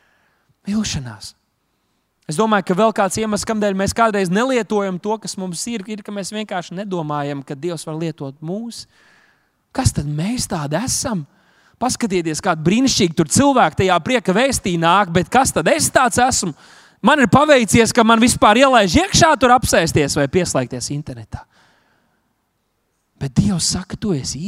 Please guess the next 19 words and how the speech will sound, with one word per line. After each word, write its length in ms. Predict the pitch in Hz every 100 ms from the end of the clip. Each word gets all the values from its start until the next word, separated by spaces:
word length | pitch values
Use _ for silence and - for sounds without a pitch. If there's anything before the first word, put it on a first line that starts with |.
| 240
īpašs. 400 | 262 - - - - _ _ _ _ _ _ _ -
Tu 80 | 220
esi 260 | - 254
īpašs, 200 | 269 202
tu 80 | -
esi 160 | 170 -
radīts 400 | 233 233 208 -
pēc 280 | 208 165 -
Dieva 380 | 233 254 254 240
tēla 540 | - 254 247 226 208
un 160 | 190 180
līdzības. 800 | 208 262 269 - 160 127 - - _ _ _ _ _ _ _ _ _ 139
Un 60 | 151
Viņš 140 | 151 -
tev 160 | 240 247
ir 160 | 240
ielicis 400 | 247 254 220 -
kaut 220 | 233 208
ko 100 | 208